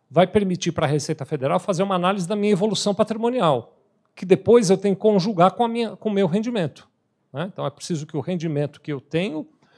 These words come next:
seja compatível, ou é de se esperar que ele seja compatível com a minha evolução patrimonial, ou seja, com quanto meu patrimônio cresceu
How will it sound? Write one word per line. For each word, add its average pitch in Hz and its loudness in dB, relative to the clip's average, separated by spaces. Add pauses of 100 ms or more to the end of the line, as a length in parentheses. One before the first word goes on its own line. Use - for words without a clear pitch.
(160)
seja 180 -2
compatível, 214 0
ou 165 6
é 175 6
de 160 -4
se - -2
esperar 170 2
que 156 -14
ele 131 -10
seja 147 -4
compatível 185 -6 (220)
com 202 -4
a - 0
minha 180 2
evolução 185 0
patrimonial, 202 0
ou 143 0
seja, 131 -4
com 143 -10
quanto 170 -2
meu 151 2
patrimônio 139 -4
cresceu 294 2